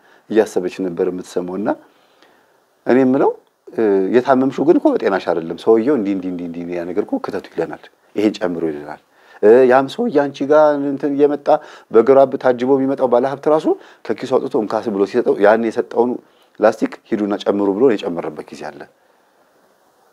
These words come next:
ይሏታል። እ? ት-፣ ትደነግጣለች። «እስቲ ይሄን ትምህርት አዳምጪ፣ እኛም እየሰማን የመጣ ነው፣ ስም» ይሏታል። እሺ፣ ዋይፋይ ያላት ከፍታ ቻው ብላ ከሸኘቻቸው በኋላ ስትሰማ፣ ስትሰማ፣ ስትሰማ፣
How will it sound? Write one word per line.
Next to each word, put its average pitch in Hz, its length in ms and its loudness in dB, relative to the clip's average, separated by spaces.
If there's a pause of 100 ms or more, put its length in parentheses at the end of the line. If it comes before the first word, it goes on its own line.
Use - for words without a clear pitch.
(120)
ይሏታል። 85 420 -4
እ? 113 120 2 (600)
ት-፣ 104 200 -2
ትደነግጣለች። - 720 -2 (760)
«እስቲ - 160 -10
ይሄን 104 200 -4
ትምህርት - 300 -12
አዳምጪ፣ 78 400 -12 (460)
እኛም 101 260 0
እየሰማን 92 460 -4
የመጣ 98 300 -6
ነው፣ 180 140 -8
ስም» 95 240 -8
ይሏታል። 80 340 -10
እሺ፣ - 120 -14 (640)
ዋይፋይ 90 320 2
ያላት 85 320 -2
ከፍታ - 300 -14 (800)
ቻው 110 140 2
ብላ 90 160 2
ከሸኘቻቸው 85 580 -10
በኋላ 101 180 -4
ስትሰማ፣ - 420 -8 (800)
ስትሰማ፣ - 440 -4 (720)
ስትሰማ፣ 92 1000 -6